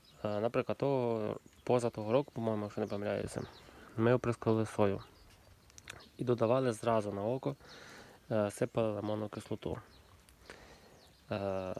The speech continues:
не пам'ятаю я дозування, по-моєму, е, сто грам давали на три літра води. От. І це виливали вже в бочку оприскувача. Потім ми це поокропили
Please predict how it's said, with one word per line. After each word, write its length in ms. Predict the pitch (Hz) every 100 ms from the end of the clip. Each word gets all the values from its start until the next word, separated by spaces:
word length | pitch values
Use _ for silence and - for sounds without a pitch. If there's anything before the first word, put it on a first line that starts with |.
| - -
не 140 | - 127
пам'ятаю 480 | 135 143 120 107
я 80 | 107
дозування, 880 | 104 117 131 135 147 165 165 160 147 -
по-моєму, 680 | 127 131 127 127 123 120 110 - - 117
е, 680 | 110 107 104 104 101 98
сто 320 | 98 - 123 107
грам 320 | 127 143 139 - -
давали 760 | - 107 117 113 110 107 101 107
на 140 | 107
три 220 | 104 - 110
літра 300 | 107 107 104
води. 300 | 101 95 92 - - - - - - - -
От. 220 | 101 - - - -
І 140 | - 135
це 360 | - 113 104 104
виливали 480 | 110 104 104 104 101
вже 120 | 101
в 60 | 98
бочку 360 | 101 92 -
оприскувача. 600 | 87 - - - - - - - - - - - - - _ - - - - - - - - - - - - - - - - - _
Потім 260 | 175 131
ми 200 | 123 147
це 140 | - 131
поокропили 880 | 127 117 - 107 - 123 139 160